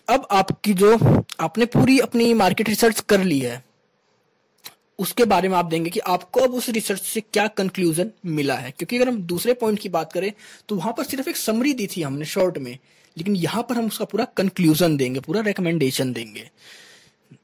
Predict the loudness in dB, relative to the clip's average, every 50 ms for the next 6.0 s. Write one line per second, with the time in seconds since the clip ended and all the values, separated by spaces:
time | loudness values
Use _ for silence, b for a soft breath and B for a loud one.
0 | _ _ -8 -6 -6 -6 -6 -8 -8 -4 -2 0 0 0 -2 -2 -2 -2 0 0
1 | 0 0 -2 -2 -2 -2 -2 -2 -2 -6 -6 -6 -6 -2 -2 0 0 0 0 0
2 | -2 -2 -2 -6 -8 -12 -8 -2 -2 0 0 0 -2 -2 -4 -6 -8 -4 -4 -4
3 | -4 -4 -6 -6 -4 -6 -4 -4 -6 -6 -4 -4 -4 -4 -6 -8 -10 _ 0 0
4 | 0 0 -4 -6 _ _ _ _ _ _ _ _ _ _ _ -2 -2 0 2 0
5 | 2 2 0 0 -2 -2 -2 0 0 0 0 -2 -4 -4 -2 0 0 -2 -4